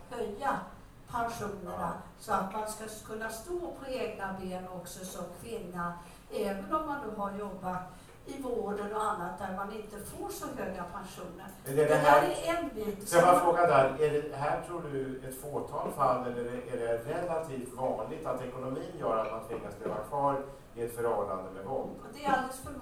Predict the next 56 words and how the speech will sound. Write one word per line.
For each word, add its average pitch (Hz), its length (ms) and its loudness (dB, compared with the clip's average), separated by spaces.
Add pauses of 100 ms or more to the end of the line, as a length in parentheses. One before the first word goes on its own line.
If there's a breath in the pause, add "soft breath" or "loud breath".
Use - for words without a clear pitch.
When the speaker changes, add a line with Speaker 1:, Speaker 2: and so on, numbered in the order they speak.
Speaker 1:
många 247 260 -6
som 240 240 -8
Speaker 2:
Ja. 214 240 2
Speaker 1:
tvingas 220 280 -6
till - 180 -8
det 196 180 -4
i 214 140 -6
de 214 180 -6
rapporter 208 300 -2
Speaker 2:
Mm. 226 160 -10
Speaker 1:
som 240 260 -10
vi 254 160 -8
har 247 60 2
Speaker 2:
Ja. - 60 -2
Speaker 1:
fått, - 400 -6
Speaker 2:
Ja. 247 80 -10
Speaker 1:
tyvärr. 180 400 2 (180)
Speaker 2:
Ja. - 240 -6
Speaker 1:
Och 247 100 -4
det 247 300 2
är - 40 -2
ju - 80 -6
så 226 240 -6
att 208 320 2 (460 loud breath)
det 247 60 -4
här 226 380 0 (160)
är 226 160 -8
ju 214 160 -4 (120)
då 214 60 -8 (280)
också - 260 -12
så 196 540 -4 (400)
skuldbelagt. 185 1080 -10 (120)
Det 202 60 -8 (120)
här 262 200 -6
är 359 80 -8
ingenting - 340 -10
Speaker 2:
Man - 140 6
Speaker 1:
som - 100 0
man - 120 10
Speaker 2:
skäms - 160 6
för - 80 10
att - 220 10
man - 0 -
Speaker 1:
pratar, 127 200 6
Speaker 2:
är 131 40 8
Speaker 1:
man 269 120 12
Speaker 2:
offer. - 180 2
Speaker 1:
pratar - 360 0 (120)
inte 269 220 -10
med 254 100 -6
sina 247 320 -6
väninnor 220 720 -6 (180)
om 196 200 -10
det - 160 -4
här, - 180 6 (120)
Speaker 2:
Nej. - 100 -8